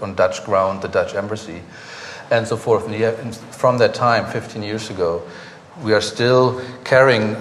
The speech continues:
that heritage of, of, of a debate that is not interested. It's not about curiosity. It's not about experiment on, in a city that calls for it. That even if you would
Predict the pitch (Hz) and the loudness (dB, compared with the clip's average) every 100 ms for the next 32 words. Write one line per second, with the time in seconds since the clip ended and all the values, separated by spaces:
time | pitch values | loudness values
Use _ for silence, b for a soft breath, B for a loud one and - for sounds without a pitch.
0 | - 110 123 123 123 117 113 95 - 104 | 2 4 4 6 6 4 0 -4 0 2
1 | 98 110 98 - 110 107 101 107 104 104 | 2 0 -2 -2 -8 -8 -2 -2 -2 -6
2 | 101 110 117 - - 143 - 170 - 190 | -4 0 0 0 -4 -4 -4 -6 -6 -8
3 | - 196 - 120 113 101 95 - 113 101 | -8 -12 -2 0 2 2 0 -2 -2 2
4 | 107 - 101 95 90 101 95 90 90 - | 2 2 -4 -6 -4 -4 -2 -2 -4 -8
5 | - - 110 110 87 90 - - - - | -4 0 2 0 -6 -8 -14 -20 -20 -4
6 | 107 101 104 - 127 113 - 143 123 110 | 0 0 -2 -4 -2 -2 -4 -4 -2 -4
7 | 101 - 98 - 123 113 110 - - 76 | -6 -6 -6 -4 2 4 2 -2 -6 -6
8 | - - B B B 101 101 - 131 135 | -8 -18 B B B -4 -4 -2 -2 -2
9 | 123 110 110 107 110 | -2 -4 -4 -2 -4